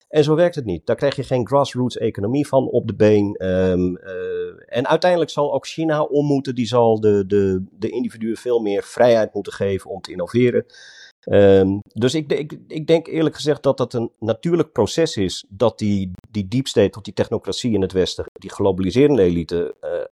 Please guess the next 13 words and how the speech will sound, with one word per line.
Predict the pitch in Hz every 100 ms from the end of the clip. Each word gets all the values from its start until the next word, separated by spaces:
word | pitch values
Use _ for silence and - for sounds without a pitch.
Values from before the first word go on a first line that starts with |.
| _
uit, | - - 101
uiteenvalt. | - 107 135 156 123 175 196 - _ _ _ _ _ _ _ _
En, | - 147 156 156
ehm, | - 131 117 110 104 101
eh, | 101 101 92 90
dat | 123 117 95
daadwerkelijk | 110 95 107 131 147 92 -
Trump | - - 107 107 -
en | - 95 92
of | - 98
zijn, | - 90 87 85 _ _
eh, | -
eh, | 92